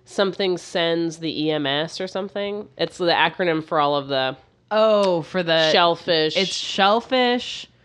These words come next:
Speaker 2: wheat, dairy, eggs, nuts. There's eight.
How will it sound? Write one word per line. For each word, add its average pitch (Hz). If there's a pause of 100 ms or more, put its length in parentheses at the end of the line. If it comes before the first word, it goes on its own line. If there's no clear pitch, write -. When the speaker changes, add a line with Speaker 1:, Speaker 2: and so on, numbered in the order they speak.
(460)
Speaker 2:
wheat, 202 (200)
dairy, 165 (180)
eggs, 156
nuts. 151 (140)
There's 170
eight. 127